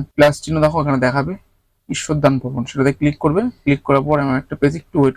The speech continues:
করতে হবে, ওয়েট করার পরে আমার একটা দৃশ্য খুলবে। তারপরে দেখো ওখানে লেখা আছে modify, সেই মডিফাইটাতে ক্লিক করো। ক্লিক করার পর ওখানে ডেট দাও,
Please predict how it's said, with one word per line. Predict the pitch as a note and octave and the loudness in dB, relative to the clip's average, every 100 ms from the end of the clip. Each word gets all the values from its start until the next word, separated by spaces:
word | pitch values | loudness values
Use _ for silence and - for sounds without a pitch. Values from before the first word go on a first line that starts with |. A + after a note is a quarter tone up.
| C#3 | -2
করতে | C3 D3 | -2 -2
হবে, | F3 B3 _ _ _ _ - | -2 -8 _ _ _ _ -2
ওয়েট | C#3+ C#3+ | 0 0
করার | D3 D#3 | 0 0
পরে | F#3 - D3+ | -2 -4 -2
আমার | D3+ D3+ | -2 -2
একটা | - D#3 | -4 -4
দৃশ্য | C#3+ - - | -4 -6 -16
খুলবে। | - - C3 - | -14 -14 -10 -2
তারপরে | D3 D#3 D3 | 0 2 0
দেখো | D3 | 0
ওখানে | D3+ D3 | -2 0
লেখা | C#3 D3+ | 0 0
আছে | D3+ F3 C#3+ B2+ | 0 0 0 2
modify, | C3 C#3+ - F2 D2+ - _ _ _ - | 2 0 -4 -8 -8 -18 _ _ _ -4
সেই | C#3+ B2 | 0 2
মডিফাইটাতে | B2 D3 D#3 D#3+ D#3+ - | 2 0 -2 -2 -4 -2
ক্লিক | C#3+ D3 - | -2 0 0
করো। | F3+ C4 _ | -2 -2 _
ক্লিক | C#3 C#3+ - | -4 -2 0
করার | C#3 | 0
পর | C3+ | 0
ওখানে | C3+ C3+ C3 | 0 0 0
ডেট | C#3 C#3 | 0 0
দাও, | F3 | -2